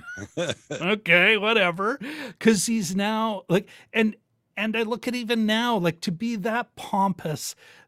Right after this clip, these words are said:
Speaker 2: that, you know, crapping on, a, let's say, a peer and a colleague, not that he's the first pop rock star to be a jerk,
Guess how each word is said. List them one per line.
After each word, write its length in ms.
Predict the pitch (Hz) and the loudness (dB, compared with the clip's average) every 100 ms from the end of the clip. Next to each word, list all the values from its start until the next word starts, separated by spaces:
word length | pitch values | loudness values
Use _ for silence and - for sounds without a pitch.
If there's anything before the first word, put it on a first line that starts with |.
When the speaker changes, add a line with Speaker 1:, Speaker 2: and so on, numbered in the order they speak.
| 180 | -8
Speaker 2:
that, 560 | 208 214 220 220 - - _ _ _ | -4 -2 -4 -6 -18 -20 _ _ _
you 120 | 220 | 0
know, 140 | 190 | 0
crapping 560 | 175 - 254 285 240 196 | -2 2 2 4 0 4
on, 340 | 165 160 156 160 | 4 4 2 -2
a, 100 | 135 - _ | -8 -12 _
let's 180 | - - | -10 -4
say, 160 | 175 | -2
a 80 | 143 | -2
peer 400 | - - 240 285 | -6 -4 -2 0
and 100 | 240 | 0
a 40 | 185 | 0
colleague, 840 | - - 220 220 110 107 208 185 _ - _ | -2 -4 -2 -2 -4 -4 -6 -8 _ -20 _
not 280 | - 190 180 - - | 4 4 4 -2 -4
that 140 | 165 | -2
he's 360 | 151 151 147 - 143 | 0 -4 -6 -8 -12
the 80 | 143 | -14
first 760 | - - 196 220 - - - - _ _ _ _ _ _ _ _ _ _ _ _ _ _ _ | -14 0 2 2 0 -2 -6 -16 _ _ _ _ _ _ _ _ _ _ _ _ _ _ _
pop 480 | - 185 190 - _ _ _ | -6 0 0 -2 _ _ _
rock 420 | 156 185 175 - - | 2 2 2 -4 -6
star 720 | - - 175 170 170 170 170 | -4 0 2 4 4 4 2
to 280 | - - 110 - _ | -2 -6 -6 -14 _
be 240 | - 180 160 | -6 -2 -2
a 80 | 135 | -2
jerk, 680 | 104 - 135 175 226 - | -6 -4 0 0 -2 -12